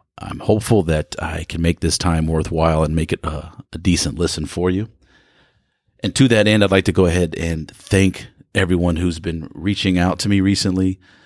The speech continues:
via email, and also those who have been leaving ratings and reviews on iTunes and the other categories, the other podcast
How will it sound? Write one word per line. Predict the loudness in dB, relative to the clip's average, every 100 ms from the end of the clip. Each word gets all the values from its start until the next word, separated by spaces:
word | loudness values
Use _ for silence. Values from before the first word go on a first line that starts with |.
| _ _ _ _ _ -20 _
via | -4 0 2 2 0 -4 -8 -14 _
email, | 2 4 2 0 -4 -10 _ _ _ _ _ _ -10
and | -6
also | -4 -2 2 2 2 -2 -14 _ _ _
those | 0 2 2
who | 0 -4
have | -4
been | -4 -6 -10 _ -20 -8
leaving | -2 0 0 -2 -6 -6
ratings | 0 4 4 4
and | 2
reviews | 2 2 2 2
on | -2
iTunes | -4 -4 0 0 0 -2
and | -4
the | -4
other | -6
categories, | -2 0 0 0 0 0 -2 -4
the | -8 -6
other | -6
podcast | -4 -4 -4 -6 -6 -6